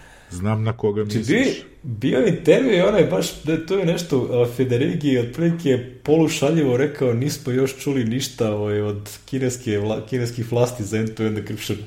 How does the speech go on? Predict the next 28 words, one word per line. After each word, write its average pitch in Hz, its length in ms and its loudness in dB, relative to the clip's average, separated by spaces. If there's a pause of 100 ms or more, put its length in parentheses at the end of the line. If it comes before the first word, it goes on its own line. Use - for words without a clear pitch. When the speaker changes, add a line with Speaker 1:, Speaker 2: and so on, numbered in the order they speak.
(300)
Speaker 1:
<laughs> - 1800 -12
Speaker 2:
Što, 120 200 -4
znaš, 170 240 6
ono, 190 100 4
otprilike, 165 580 2
a, 127 80 -4 (200)
oni 135 260 4
po 131 180 0
za-, 120 220 4
kineskim 156 420 -2
zakonima 151 540 2
su 135 200 -4
dužni 147 380 0
da 120 120 0
svi 143 320 2
iCloud 143 300 2
serveri 131 380 2
za 117 140 -2
kineske 127 400 -2
građane 117 400 2
su 117 180 -6
u 120 160 -6
Kini. 101 260 -2
Speaker 1:
U 95 40 0
Kini, 113 360 2
da, 98 160 -2
da, 104 180 0
da. 95 220 -4